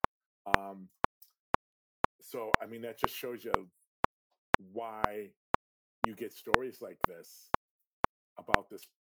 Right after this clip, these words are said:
project in Racine that Beal is trying to replicate in his ward. I believe it's the Ninth Ward. Make a call, Fran. Let's figure out what the hell's going on in Racine and whether it is worth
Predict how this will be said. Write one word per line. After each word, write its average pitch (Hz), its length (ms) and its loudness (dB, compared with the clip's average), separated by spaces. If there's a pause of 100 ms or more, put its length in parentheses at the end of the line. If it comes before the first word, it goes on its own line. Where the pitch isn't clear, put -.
(140)
project 120 480 -10
in 101 100 -10
Racine 110 600 -10
that 98 240 -12
Beal 113 260 -4
is 95 120 -12
trying 101 440 -4
to 92 160 -14
replicate 123 500 -8 (100)
in 98 100 -16
his 98 200 -12 (120)
ward. 120 400 -4 (640)
I 95 60 -14
believe 123 200 -6
it's 110 140 -8
the 104 80 2
Ninth 104 300 -14
Ward. 123 420 -6 (1600)
Make 139 180 4
a 143 40 -4
call, 131 300 -6
Fran. 107 380 -4 (180)
Let's 123 160 0
figure 127 280 -8
out 117 140 -10
what 110 120 -4
the 113 60 -14
hell's 113 320 -10
going 110 220 -2
on 110 160 -8
in 104 140 -6
Racine 104 400 -12
and 98 100 0
whether 104 280 -6
it 98 220 -4
is 85 120 -10
worth 107 280 -10